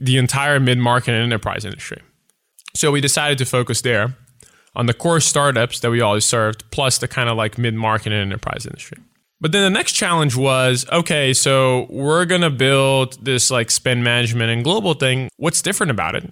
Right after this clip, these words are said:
Concur is, is there, Expensify is there, you know, like, and we had some competitors doing stuff. So how is what we're doing different?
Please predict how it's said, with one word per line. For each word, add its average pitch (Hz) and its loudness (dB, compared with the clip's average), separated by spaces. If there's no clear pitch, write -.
Concur 143 0
is, 151 2
is 131 0
there, 131 2
Expensify 135 0
is 120 0
there, 127 2
you 123 2
know, 127 2
like, 117 0
and 117 -2
we 117 0
had 117 -2
some 117 -4
competitors 135 0
doing 131 2
stuff. 127 0
So 127 4
how 143 0
is 151 2
what 127 -2
we're 139 2
doing 131 2
different? - -4